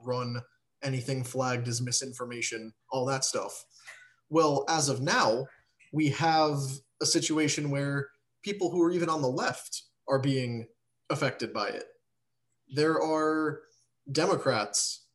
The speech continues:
and socialists in this group. And that's one of the crazy things, because it's a, a movement that is targeting Wall Street hedge funds and the,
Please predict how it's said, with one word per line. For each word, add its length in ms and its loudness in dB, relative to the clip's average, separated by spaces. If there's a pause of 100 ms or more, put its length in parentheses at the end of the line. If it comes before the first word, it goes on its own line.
(360)
and 460 -2
socialists 1040 2 (120)
in 140 2
this 180 2
group. 360 0 (640)
And 420 -2
that's 180 2
one 120 4
of 60 2
the 60 2
crazy 320 0
things, 320 -4
because 640 -2
it's 240 0
a, 380 0
a 40 -4
movement 360 -2
that 100 -6
is 120 -4
targeting 640 0 (1080)
Wall 380 4
Street 420 2
hedge 340 0
funds 560 0
and 120 -4
the, 100 -4